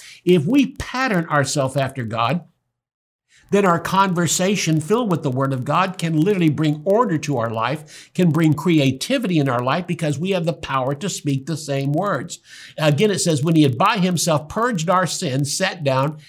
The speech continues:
at the right hand of the Majesty on high." How God approaches man is different in each age,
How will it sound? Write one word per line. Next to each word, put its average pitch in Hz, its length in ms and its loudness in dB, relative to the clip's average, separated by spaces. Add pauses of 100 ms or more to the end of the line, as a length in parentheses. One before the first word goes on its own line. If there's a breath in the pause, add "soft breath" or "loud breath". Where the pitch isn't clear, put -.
(140 loud breath)
at 127 160 -2
the 131 100 0
right 165 300 2
hand 151 300 0
of 156 80 0
the 151 80 0
Majesty 131 540 -2
on 127 180 -2
high." 127 460 -2 (280 loud breath)
How 226 320 2
God 185 360 4
approaches 180 640 0
man 147 420 0
is 151 300 0
different 226 500 -4
in 143 180 -4
each 180 400 -2
age, 156 520 -2